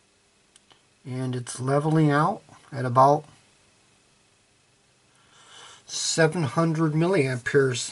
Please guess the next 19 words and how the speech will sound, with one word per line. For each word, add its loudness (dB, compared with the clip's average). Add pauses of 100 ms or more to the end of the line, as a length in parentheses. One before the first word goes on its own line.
So 4 (1120)
that -4
dead -2
short, 0 (380)
I 2
don't 2
think -2
it -6 (140)
hu-, -12
hurted 4
it. 0
It -4
shouldn't. 0
These -2
things 0
can -4
take 2
a -2
lot, 2